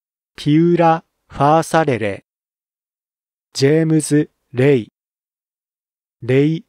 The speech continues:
リーロー。エージェイ・アラティム。ジャック・ラム。ケイン・レアウペペ。セイララ・ラム。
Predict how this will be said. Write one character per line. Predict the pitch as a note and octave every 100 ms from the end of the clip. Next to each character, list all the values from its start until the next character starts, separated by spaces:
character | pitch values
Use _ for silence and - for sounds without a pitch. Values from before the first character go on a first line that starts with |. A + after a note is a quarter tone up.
| _
リ | C3+ D#3+ D#3+ C#3+
ー |
ロ | A#2 G#2 G2 - _ _ _ _ _ _ _ _ _ _ _ _ _
ー。 | C#3
エ | C#3+ D#3+
ー |
ジ | C#3+ D#3
ェ | D#3
イ・ | D#3 - _ _
ア | C#3+ D3
ラ | D3+
テ | - G#2+
ィ |
ム。 | G#2 G2 - _ _ _ _ _ _ _ _ _ _ _ _ A2+
ジ | C3
ャ | B2+
ッ | - -
ク・ | E3 E3 _ _
ラ | B2+ D#3
ム。 | D#3+ G#2 F#2 _ _ _ _ _ _ _ _ _ _ _ _ -
ケ | C#3 C#3+
イ | E3 E3+
ン・ | E3 - _
レ | B2 C3 D3+
ア | E3
ウ | E3+
ペ | - A2+
ペ。 | - G2 G2+ _ _ _ _ _ _ _ _ _ _ _ _ -
セ | - C#3+ D3+
イ | D#3+
ラ | D#3 D3+
ラ・ | D3+ D3+ _ _ -
ラ | C3 D3
ム。 | A#2 G2+